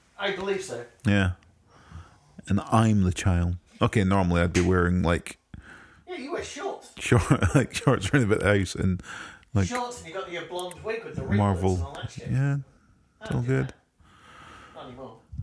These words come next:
Speaker 2: I want people to recognise me when I'm out.
Speaker 1: Right, I'm not gonna use this, am I? So, <laughs> uh, let's unplug. So I can fucking see what I'm doing. <laughs> Oh.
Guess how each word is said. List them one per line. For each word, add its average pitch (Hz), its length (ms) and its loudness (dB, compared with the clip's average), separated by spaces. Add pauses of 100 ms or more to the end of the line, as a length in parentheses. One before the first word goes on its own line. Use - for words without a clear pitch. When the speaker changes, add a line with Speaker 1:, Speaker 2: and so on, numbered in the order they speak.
(100)
Speaker 2:
I 139 120 2
want 127 200 2
people - 240 0
to 85 60 0
recognise 101 380 2
me 101 80 4
when 98 120 4
I'm 98 120 4
out. 104 200 2 (840)
Speaker 1:
Right, 117 180 -16
I'm 151 100 -16
not 175 140 -10
gonna 120 160 -14
use 110 220 -14
this, 113 260 -16
am 117 160 -16
I? 113 60 -16 (200)
So, 127 60 -20
<laughs> - 260 -12
uh, - 40 -4 (260)
let's 147 160 -16
unplug. 113 380 -14 (720)
So - 160 -12
I - 40 -2
can 107 160 0
fucking 165 580 -4
see 151 280 2
what 143 180 2
I'm 135 160 2
doing. 117 280 4 (720)
<laughs> 117 80 6 (560)
Oh. - 960 0